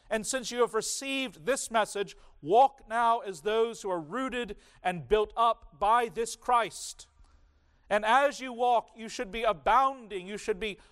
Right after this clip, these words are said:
overflowing with gratitude and thanksgiving to God. You see, here in these two verses, Paul's two great themes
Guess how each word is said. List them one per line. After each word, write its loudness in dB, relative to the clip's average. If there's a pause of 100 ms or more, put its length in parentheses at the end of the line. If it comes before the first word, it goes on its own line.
(120)
overflowing 0 (200)
with 2
gratitude 0
and -6
thanksgiving -8 (100)
to -12
God. -6 (2000)
You -6
see, -2
here 0
in -8
these -8
two -10
verses, -2 (240)
Paul's 2 (100)
two -8
great -2
themes -8